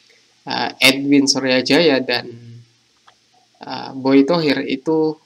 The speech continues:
orang yang, bukan orang yang baru di P T Adaro, karena pada saat dua ribu lima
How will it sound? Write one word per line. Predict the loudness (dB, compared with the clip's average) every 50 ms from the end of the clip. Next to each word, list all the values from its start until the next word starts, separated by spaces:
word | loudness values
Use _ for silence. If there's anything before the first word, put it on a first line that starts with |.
| _ -10 -4
orang | -2 0 2 2 2 2 0
yang, | 0 -2 -2 -6 -6 -8
bukan | -4 -2 0 0 0 0
orang | 0 -2 0 -2 -2
yang | -2 -2 -2
baru | -2 -2 -2 -2 -4 -4
di | -6 -8 -12 -12 -14 -18 -20 _ _ _ _ -20 -20 -20 -18 -10 -6
P | -6 -2 0
T | 0
Adaro, | 2 2 2 0 0 0 0 -2
karena | -4 -6 -6 -6 -8 -8 -8
pada | -8 -8 -8 -6
saat | -4 -4 -4 -4 -4
dua | -6 -6 -6 -6 -6
ribu | -6 -8 -6 -4 -4
lima | -2 -2 -2 -2 -2 -2 -2